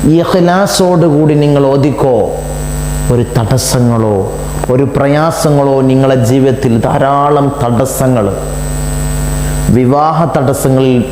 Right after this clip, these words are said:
ബുദ്ധിമുട്ടുന്ന ധാരാളം ആളുകൾ നമ്മുടെ ബന്ധപ്പെടാറുണ്ട്, നമ്മളുമായി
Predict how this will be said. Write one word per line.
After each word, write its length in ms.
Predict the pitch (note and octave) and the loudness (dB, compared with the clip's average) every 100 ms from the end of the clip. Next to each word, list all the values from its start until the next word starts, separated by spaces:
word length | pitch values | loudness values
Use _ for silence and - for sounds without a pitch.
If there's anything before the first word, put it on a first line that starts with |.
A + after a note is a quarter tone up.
| - | -2
ബുദ്ധിമുട്ടുന്ന 680 | B2+ B2 D3 C#3 - C3 B2+ A2+ | 2 2 2 2 0 0 2 0
ധാരാളം 720 | B2 C#3+ D3+ D#3 D#3+ E3+ F3 E3 | 0 0 2 2 2 2 2 2
ആളുകൾ 320 | D3+ D3 C3 B2 - - - - | 2 2 2 0 -2 -6 -6 -2
നമ്മുടെ 280 | A#2 B2 B2 A2+ | 0 2 2 2
ബന്ധപ്പെടാറുണ്ട്, 880 | A#2+ A#2+ C3+ - A#2 A2 G#2+ F2+ F2 - - - - - - C3 | 2 2 2 0 0 0 0 0 -2 -4 -8 -6 -6 -4 -2 0
നമ്മളുമായി 500 | E3 F#3+ F3+ F3 | 2 2 2 2